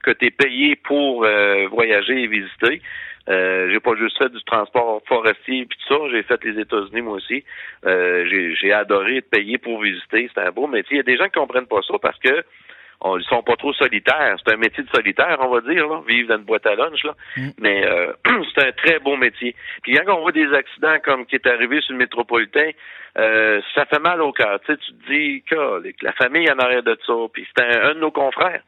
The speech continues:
Speaker 1: tu sais.
Speaker 2: Ouais, c'est ça.
Speaker 1: Euh, on l'a peut-être courtoyé d'un truck stop, dire salut, salut, tu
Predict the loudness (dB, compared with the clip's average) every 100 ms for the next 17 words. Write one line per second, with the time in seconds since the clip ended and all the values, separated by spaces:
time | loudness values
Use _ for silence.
0 | _ _ _ _ _ -2 -2 -2 -8 -14
1 | -12 -10 -8 -4 0 2 2 2 -2 -6
2 | -6 -8 -12 _ _ 0 0 2 2 2
3 | 0 -2 -2 0 0 0 -2 0 -2 0
4 | -2 0 -2 0 -2 2 0 0 0 0
5 | 0 -6